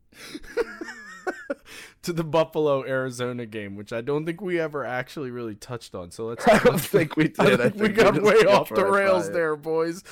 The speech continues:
Speaker 1: So let's get, let's get this train back on the rails and get it to our destination. So Buffalo, Arizona. Why don't you start us off, Dubs?
Speaker 2: Uh, Buffalo lost thirty to thirty-two again, admitting I'm wrong. I was wrong on Buffalo.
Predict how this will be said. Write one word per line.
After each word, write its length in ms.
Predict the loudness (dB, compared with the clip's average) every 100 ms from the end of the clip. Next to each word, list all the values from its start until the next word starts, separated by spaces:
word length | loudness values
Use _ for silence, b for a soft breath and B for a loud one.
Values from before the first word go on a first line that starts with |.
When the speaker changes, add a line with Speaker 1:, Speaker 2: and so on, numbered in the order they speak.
| B B
Speaker 1:
So 160 | -6 -4
let's 180 | -4
get, 300 | -2 -4 -4
let's 180 | -6 -4
get 160 | -4 -6
this 160 | -10
train 320 | -6 -6 -6 -6
back 300 | -6 -4 -4
on 120 | -4
the 60 |
rails 400 | -2 0 0 -2
and 160 | -6 -8
get 160 | -8 -8
it 160 | -10
to 120 | -6
our 120 | -4 -4
destination. 840 | -6 -8 -10 -10 -10 -12 -16 -18 _ _ B B B B B B B B
So 240 | -6 -6
Buffalo, 600 | -2 0 0 0 2 2 2
Arizona. 640 | 0 -2 -4 -4 -4 -4
Why 140 | -6 -6
don't 160 | -6
you 80 | -8
start 300 | -6 -2 -2
us 160 | -2 -2
off, 280 | -4 -4 -8
Dubs? 440 | -10 -10 -14 -20 _ _ _
Speaker 2:
Uh, 640 | -10 -8 -8 -8 -8 -8
Buffalo 580 | -8 -6 -6 -6 -8 -6
lost 500 | -4 -4 -4 -4 -8
thirty 300 | -10 -10 -10
to 80 | -10 -8
thirty-two 720 | -8 -10 -14 -10 -8 -8 -10
again, 540 | -12 -6 -4 -4 -6 -10
admitting 400 | -10 -8 -8 -8
I'm 240 | -10 -8
wrong. 320 | -10 -10 -14 -14
I 140 | -12 -10
was 180 | -10
wrong 260 | -12 -12 -10
on 280 | -12 -14 -16 -12
Buffalo. 520 | -12 -12 -16 -16